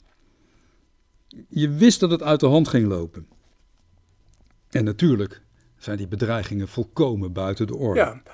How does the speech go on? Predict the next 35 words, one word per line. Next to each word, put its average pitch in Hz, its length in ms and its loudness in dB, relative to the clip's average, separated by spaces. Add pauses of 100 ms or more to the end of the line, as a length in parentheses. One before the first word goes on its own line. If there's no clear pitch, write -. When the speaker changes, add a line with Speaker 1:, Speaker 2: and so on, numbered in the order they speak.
(120)
Speaker 2:
alleen 143 360 -2
denk 143 200 2
ik, 143 160 -4
eh, 135 260 -8 (180)
eh, 135 140 -6
of 151 140 -4
het 139 80 -2
nou 131 120 0
Sjoerdsma 151 560 2
is 131 280 -6
of 123 220 -6
iemand 123 240 -4
anders, 143 540 -6 (400)
ehm, 127 420 0 (280)
dat 139 340 -2
dit 165 280 0
gewoon 170 720 2 (300)
een 143 340 0
keer 190 580 0 (460)
naar 139 200 2
buiten 160 520 4
moest 135 240 -4
komen. 110 460 0
Speaker 1:
Ja, 220 260 -2
dat 202 120 0
zeg 226 120 2
ik 185 100 4
ook, 131 180 0
maar 156 200 2
niet 185 180 2
Speaker 2:
Op, 165 60 8
Speaker 1:
in 147 60 4
dat 139 120 6
Speaker 2:
op 131 60 2
Speaker 1:
debat. 131 480 4